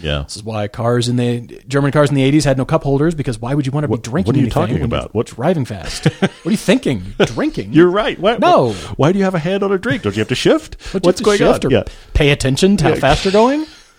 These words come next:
Speaker 2: So the, the privilege goes along with the cost, the cost of tickets,
Speaker 1: Mm-hmm.
Speaker 2: because there's no officers by the side of the road.
Speaker 1: Thank
Speaker 2: It's
Speaker 1: you for
Speaker 2: all
Speaker 1: touching on
Speaker 2: speed
Speaker 1: that.
Speaker 2: cameras.
Speaker 1: That,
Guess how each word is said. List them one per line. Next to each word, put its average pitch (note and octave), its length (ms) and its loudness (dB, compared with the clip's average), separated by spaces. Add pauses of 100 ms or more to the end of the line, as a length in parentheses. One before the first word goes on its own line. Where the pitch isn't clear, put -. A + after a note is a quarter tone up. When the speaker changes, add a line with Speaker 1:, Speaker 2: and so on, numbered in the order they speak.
(380)
Speaker 2:
So E3+ 360 4 (100)
the, C3+ 360 -4
the C3 320 0
privilege D3 580 2
goes C3 220 2
along C3+ 520 -2
with A2+ 360 -4 (300)
the A#2 100 -4
cost, - 640 -4
the - 80 -12
cost - 340 -12
of - 100 -16
tickets, - 580 -2
Speaker 1:
Mm-hmm. F#2+ 120 -2
Speaker 2:
because C#3+ 360 -4 (320)
there's B2 260 0
no C#3 160 4
officers B2+ 720 -2 (340)
by B2+ 120 4
the A#2+ 100 -4
side C3+ 220 0
of A#2+ 40 -4
the A#2 60 -8
road. C#3 320 2
Speaker 1:
Thank C#3+ 200 2
Speaker 2:
It's - 80 0
Speaker 1:
you B2+ 40 2
for D3 80 4
Speaker 2:
all F#3+ 60 6
Speaker 1:
touching A2+ 260 2
on G2+ 60 4
Speaker 2:
speed A3+ 120 4
Speaker 1:
that. - 100 -2
Speaker 2:
cameras. G#2 280 -2
Speaker 1:
That, A#2+ 140 4